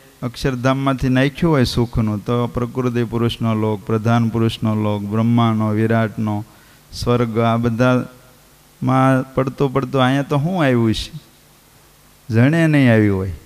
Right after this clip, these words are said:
બોલો, તો એના માટે આપણે કેટલી મહેનત કરીએ છીએ, રાત દાડો ઉઠીને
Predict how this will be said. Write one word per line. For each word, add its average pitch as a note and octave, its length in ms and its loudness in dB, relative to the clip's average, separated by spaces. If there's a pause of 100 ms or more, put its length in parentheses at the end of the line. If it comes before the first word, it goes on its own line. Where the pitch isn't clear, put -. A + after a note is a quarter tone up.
(720)
બોલો, G#2 280 -4 (680)
તો B2+ 80 -6
એના B2 380 2
માટે D#3 680 0 (1040)
આપણે C3+ 320 -2
કેટલી D3 480 -4
મહેનત A#2+ 560 4
કરીએ G2 320 -2
છીએ, - 220 -16 (420)
રાત B2 260 4
દાડો A#2 480 2
ઉઠીને A2 520 0